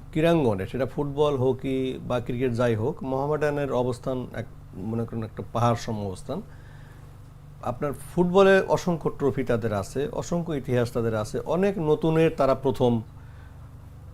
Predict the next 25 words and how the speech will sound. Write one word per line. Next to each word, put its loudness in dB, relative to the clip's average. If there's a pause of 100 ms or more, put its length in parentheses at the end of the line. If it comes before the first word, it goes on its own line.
(120)
কিন্তু 2
এই 2 (100)
পেশাদার 6
যুগে 6
এসে 4
মোহামেডান 0
কিন্তু -4
এখন -4
পর্যন্ত -6
শিরোপা 0
জিততে -4 (140)
পারেনি। 2 (400)
এরই -4
মধ্যে -2 (320)
পনেরোটা 0 (200)
লিগ 0 (220)
হয়েছে -6
দুই 2
হাজার 0
সাত 0
সাল -2
থেকে। -4 (640)
তারা -4
প্রথম -2 (560)
তিনবার 4